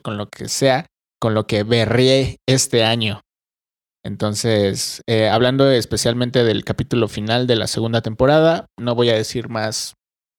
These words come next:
por aquello de los spoilers y porque realmente tiene poco que se, que se terminó de,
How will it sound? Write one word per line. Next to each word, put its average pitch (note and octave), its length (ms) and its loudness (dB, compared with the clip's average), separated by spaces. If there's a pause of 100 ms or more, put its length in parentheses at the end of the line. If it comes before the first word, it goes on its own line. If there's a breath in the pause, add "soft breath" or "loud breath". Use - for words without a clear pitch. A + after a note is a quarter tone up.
(140)
por G#2 160 0
aquello A2+ 260 -2
de G#2+ 80 0
los G#2 120 -2
spoilers D#3 580 0
y - 40 -10
porque G2+ 300 -10
realmente A#2 400 -4
tiene A#2 240 -4
poco A#2+ 360 0
que G2+ 200 -8
se, - 160 -12 (220)
que G#2 160 -10
se G2+ 120 -12
terminó G#2 460 -6
de, G#2 200 -4